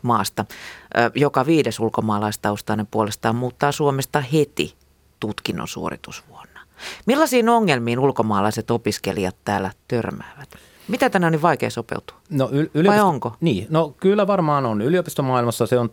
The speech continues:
Speaker 2: tietyllä tavalla, me ollaan vähän semmoinen niinku omassa, ei nyt omassa kuplassa, mutta, mutta tavallaan kaikki pelaa samoilla säännöillä ja on paljon kansainvälisiä ihmisiä ja sie-, siellä se varmaan niinku toimii vielä, että omassa työryhmässäni on enemmän ulkomaalaisia kuin suomalaisia.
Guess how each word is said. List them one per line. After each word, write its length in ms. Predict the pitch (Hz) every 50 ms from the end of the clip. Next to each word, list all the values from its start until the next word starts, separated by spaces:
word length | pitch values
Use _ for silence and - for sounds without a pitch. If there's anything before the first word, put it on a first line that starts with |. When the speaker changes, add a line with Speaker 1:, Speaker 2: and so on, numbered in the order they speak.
| _ _ -
Speaker 2:
tietyllä 240 | 143 143 131 120
tavalla, 180 | 107 110 107 104
me 100 | 101 101
ollaan 200 | 101 101 98 95
vähän 180 | 98 98 101 92
semmoinen 360 | 95 92 92 92 92 92 92
niinku 260 | 92 - 98 98 - -
omassa, 440 | - 117 98 92 - - 95 90 - - _ _ _
ei 80 | 107 98
nyt 140 | 92 90 98
omassa 240 | 98 87 - 92 -
kuplassa, 460 | - 151 139 - 120 104 92 - 101 98
mutta, 320 | 98 92 - - 98 92 - -
mutta 220 | 104 101 95 - -
tavallaan 280 | 113 107 107 101 101
kaikki 260 | - 120 113 - - -
pelaa 240 | - 98 98 92
samoilla 320 | - 98 92 92 90 90 85
säännöillä 460 | - 92 90 87 90 90 90 90 90
ja 160 | 90 90 87 90 82 87
on 180 | 95 98 98
paljon 240 | - 90 90 87 87
kansainvälisiä 680 | - 87 87 - 90 87 85 85 87 85 92 90 85
ihmisiä 420 | 87 87 87 92 90 - - 90 87
ja 140 | 87 90
sie-, 220 | 92 - 117 120 -
siellä 200 | - 185 190 151
se 100 | 151 135
varmaan 300 | 131 117 117 113 107 107
niinku 160 | 107 101 110
toimii 480 | - - 117 110 104 98 95 92 92 90
vielä, 300 | 98 95 92 92 90 90
että 200 | - - - 87 92 101 98 -
omassa 300 | 135 123 117 - - 98
työryhmässäni 640 | - - 107 101 104 98 104 98 - 110 104 104
on 60 | 107 107
enemmän 240 | 107 104 98 95 98
ulkomaalaisia 640 | 98 98 90 90 90 90 87 87 90 87 92 90 85
kuin 120 | 92 87
suomalaisia. 640 | - 92 87 82 76 78 - 82 - - - 78